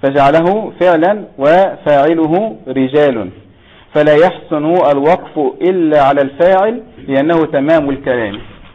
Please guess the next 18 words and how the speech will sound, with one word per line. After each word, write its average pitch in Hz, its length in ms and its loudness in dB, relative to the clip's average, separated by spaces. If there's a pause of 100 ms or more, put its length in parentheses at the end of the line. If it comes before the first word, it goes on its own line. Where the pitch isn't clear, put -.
(380)
يبقى 127 140 -6
احنا 139 200 -8
واحنا 139 200 -8
بنقرأ 165 480 -4 (340)
نقف 151 340 -6
على 160 240 0 (500)
رجال 147 420 -2
وليس 143 340 -4
على 156 320 -2
الآصال. 120 540 -4 (3250)
فقوله 190 480 2
تعالى: 165 480 2
"رجال" 175 680 0 (240)
<clears throat> 185 400 -4
فيه 170 420 0
إشعار 170 520 0
بهممهم 156 840 -2
السامية 139 600 -6